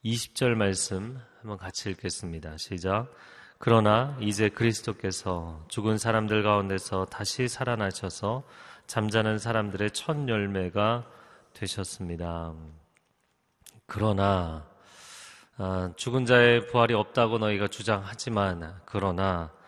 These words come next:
그리스도께서 부활하셔서 잠자는 자들의 첫 열매, 구약 제사의 초실절, 아,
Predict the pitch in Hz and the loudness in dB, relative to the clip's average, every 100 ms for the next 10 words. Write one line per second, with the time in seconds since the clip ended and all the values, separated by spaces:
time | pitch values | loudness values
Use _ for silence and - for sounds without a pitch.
0 | - - _ - 120 - 127 - 113 117 | -20 -20 _ 0 0 0 -4 -2 -4 -4
1 | - 113 113 110 98 104 - 95 87 85 | 0 6 6 6 2 -4 -4 -4 -4 -6
2 | - 110 113 113 110 101 90 95 95 - | -6 -2 2 2 0 -2 -2 -4 -6 -8
3 | 170 156 123 98 90 87 85 _ _ _ | -8 -4 -4 -4 -6 -8 -12 _ _ _
4 | _ _ _ - 98 - 120 117 - 117 | _ _ _ -16 -14 -2 0 0 0 -4
5 | - 113 104 98 98 101 98 - - - | 0 2 2 2 2 0 -2 -6 -10 -6
6 | 156 - 127 104 101 - - _ 101 87 | -6 -4 -4 -4 -8 -16 -20 _ -16 -14
7 | 82 | -14